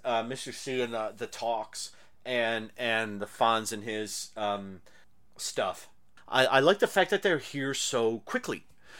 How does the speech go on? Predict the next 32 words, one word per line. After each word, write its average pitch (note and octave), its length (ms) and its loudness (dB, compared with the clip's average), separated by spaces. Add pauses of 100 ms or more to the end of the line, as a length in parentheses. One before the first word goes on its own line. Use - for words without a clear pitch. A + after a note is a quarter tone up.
(180)
I C#3+ 120 4
mean, D3+ 240 4
we F#3+ 160 4
are, D3+ 140 12
what, D3+ 420 6
like, B2+ 240 -2
twenty-two D#3+ 800 2
episodes C#3 540 4
into C3 200 -10
the A2 120 -12
two C#3 260 -4
hundred C#3 240 -2
and A#2 100 -12
fifty, E3+ 460 0
and, B2+ 160 -4
like, B2 160 0
these B2+ 180 -6
things B2+ 240 -6
are B2 80 2
already B2 240 0
here. D#3 320 -8 (500)
And D3+ 100 6
I C#3+ 40 12
like D#3+ 280 10
that. A#2 180 8
It's, B2 120 0 (160)
to D#3+ 140 0
me, E3+ 180 -2
that's D#3 280 2
a C3 40 -6
self-assured C3+ 760 0
show. F#2 400 -2